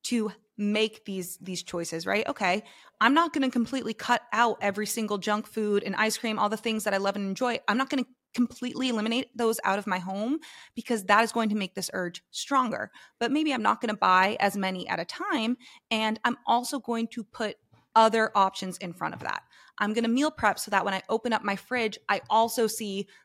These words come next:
the chicken and the potatoes and the rice in there. And I know that my ice cream is in the freezer,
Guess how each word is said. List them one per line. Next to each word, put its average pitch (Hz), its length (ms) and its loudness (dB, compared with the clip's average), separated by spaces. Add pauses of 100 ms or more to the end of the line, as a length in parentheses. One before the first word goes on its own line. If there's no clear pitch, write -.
the 208 80 -2
chicken 214 400 -2
and 196 160 -4
the 190 40 -4
potatoes 208 540 0
and 202 120 -6
the 196 80 -2
rice 262 320 0
in 214 220 -4
there. 190 400 0 (420)
And 190 600 0 (180)
I 208 120 2
know 262 340 8
that 262 140 6
my 233 200 2
ice 226 160 0
cream 240 160 -2
is 220 140 -2
in 220 120 0
the 214 40 -4
freezer, 254 480 0